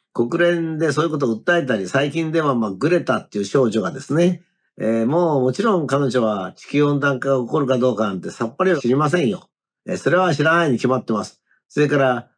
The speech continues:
まあ、あの、北欧の国ですけどね、南の国がどういうことかってことも知りませんね。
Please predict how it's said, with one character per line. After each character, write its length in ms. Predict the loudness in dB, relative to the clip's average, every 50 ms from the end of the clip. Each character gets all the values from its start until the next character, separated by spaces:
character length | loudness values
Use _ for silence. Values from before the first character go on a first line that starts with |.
| _ -4
ま 340 | 0 2 2 2 2 2
あ、 20 | 0
あ 40 | 0
の、 300 | 0 0 0 -2 -2 0
北 140 | 2 2
欧 140 | 4 4 4 2
の 100 | 2 0
国 180 | 0 0 2
で 120 | 2 2 0
す 60 | 0
け 60 | -4
ど 140 | -6 -4 -2
ね、 320 | 0 0 0 0 0 -4 _ _ -2
南 360 | 0 0 2 2 2 2 2
の 160 | 2 2 2
国 240 | 0 0 0 2 2 2
が 120 | 2 2
ど 220 | 2 2 2 4
う 60 | 4 4
い 60 | 4 4
う 320 | 4 2 0 0 -4 -6
こ 120 | -4 -4
と 120 | -2 -2 -2
か 120 | -2 -2
っ 80 | -2 -2
て 80 | -4
こ 80 | -2 0
と 120 | 2 2
も 80 | 2 2
知 100 | 2 0
り 80 | 0 2
ま 140 | 2 0
せ 100 | 0 0
ん 140 | -2 0 0
ね。 280 | 0 0 0 0 -2